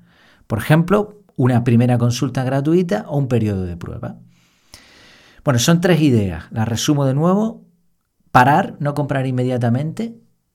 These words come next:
Buscar la confianza con, con reseñas de personas en las que tú creas o con, con las personas que estén detrás del producto y probar, aunque sea un poco o durante un tiempo.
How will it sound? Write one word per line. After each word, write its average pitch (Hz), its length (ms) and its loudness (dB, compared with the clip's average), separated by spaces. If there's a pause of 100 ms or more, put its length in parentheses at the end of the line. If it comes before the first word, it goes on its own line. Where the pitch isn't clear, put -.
(280)
Buscar 147 360 0
la 160 120 2
confianza 147 640 -2
con, 120 760 -2
con 107 200 -2
reseñas 151 540 -2
de 120 100 0
personas 113 420 -2
en 113 100 0
las 104 120 -4
que 110 120 -6
tú 113 160 -4
creas 165 500 -2 (760)
o - 160 -10
con, 90 340 -6
con 87 160 -8
las 90 80 -6
personas 113 280 -4
que 113 80 -2
estén 113 180 0
detrás 113 280 2
del 120 140 0
producto 143 580 -2
y 185 180 2
probar, 139 640 0
aunque 110 240 -8
sea 120 360 -2
un 120 160 -2
poco - 280 0
o - 100 -4
durante 104 320 -2
un 85 100 -6
tiempo. - 340 -16